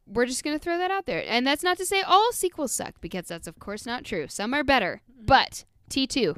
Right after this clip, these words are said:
Speaker 1: comes to mind. Terminator two. But
Speaker 2: <laughs>
Speaker 1: not always.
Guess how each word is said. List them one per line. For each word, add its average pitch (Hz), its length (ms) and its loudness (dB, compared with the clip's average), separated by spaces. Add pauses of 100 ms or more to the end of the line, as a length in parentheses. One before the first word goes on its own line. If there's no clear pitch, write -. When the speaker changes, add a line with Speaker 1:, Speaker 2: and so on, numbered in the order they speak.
Speaker 1:
comes 185 220 -10
to - 100 -14
mind. - 240 -14 (240)
Terminator 202 420 -8
two. - 240 -10 (100)
But - 280 4 (280)
Speaker 2:
<laughs> 262 440 0 (2500)
Speaker 1:
not 190 380 -8
always. 165 560 -8